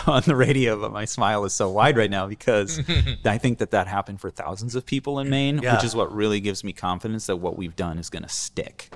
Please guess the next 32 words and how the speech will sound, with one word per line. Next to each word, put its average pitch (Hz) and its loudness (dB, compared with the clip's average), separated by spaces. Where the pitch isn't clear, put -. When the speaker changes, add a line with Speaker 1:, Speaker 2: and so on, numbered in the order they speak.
Speaker 1:
You - -4
know, - -6
people 113 0
are 104 2
gonna 92 0
continue 104 0
to 95 -2
see, 90 -4
and 101 -2
like 98 -4
you 107 0
Speaker 3:
How 123 -16
active - -10
can - -20
we 120 -2
be 127 -6
together 117 -2
without 98 -6
being 101 -8
too, 104 -6
uh, 95 -8
too, 98 -6
like, 104 -10
you 101 -20
gotta 110 -2
let 104 -4
it - -8
be 98 -2
organic, 90 -6
Speaker 1:
Yeah. 160 4
Speaker 3:
I - 2
suppose. 78 -10